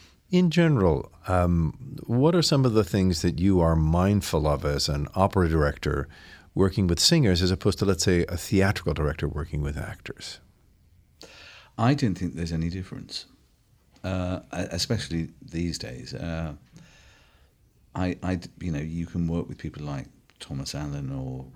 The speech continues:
Speaker 2: Carol Vanessa or Sondra Radvanovsky in the same way and in the same detail that you could with an actor. And, y-, you know, perhaps some people you have to give them, you have to give them more physically, you know,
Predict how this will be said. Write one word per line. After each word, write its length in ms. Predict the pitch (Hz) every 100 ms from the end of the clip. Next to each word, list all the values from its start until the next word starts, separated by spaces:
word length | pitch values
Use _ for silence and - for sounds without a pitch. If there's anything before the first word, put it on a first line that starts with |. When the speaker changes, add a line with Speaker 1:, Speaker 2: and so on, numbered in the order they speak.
| _ -
Speaker 2:
Carol 240 | - 139
Vanessa 460 | 139 131 135 - 131
or 520 | 127 127 127 127 127 - - _ _ -
Sondra 320 | - 82 78 78 76
Radvanovsky 840 | 69 69 69 71 - 69 69 127 _ _ _ - - - - - _ _ _ -
in 160 | 95
the 80 | 92
same 340 | - 95 92
way 360 | 87 85 69 73
and 180 | 80 82
in 100 | 82
the 60 | 73
same 360 | 87 87 80
detail 640 | 80 76 - 69 65 71 87 _ _ _ _ _ _ _ _ -
that 300 | 80 80 -
you 240 | 87 85
could 300 | - 90 80
with 180 | 80 73
an 100 | 82
actor. 380 | 98 - - - _ _ _ - - - - - _
And, 360 | - 104 104 - -
y-, 160 | 90 65
you 140 | - 101
know, 100 | 73
perhaps 260 | 82 90 -
some 200 | 92 90
people 280 | 76 80
you 220 | 76 78 76
have 160 | 80
to 120 | - -
give 280 | 85 76 -
them, 400 | 71 71 71 80
you 80 | 76
have 120 | 82
to 100 | -
give 260 | - 98 -
them 140 | 53
more 160 | 107 -
physically, 580 | - 90 85 - - -
you 80 | -
know, 140 | -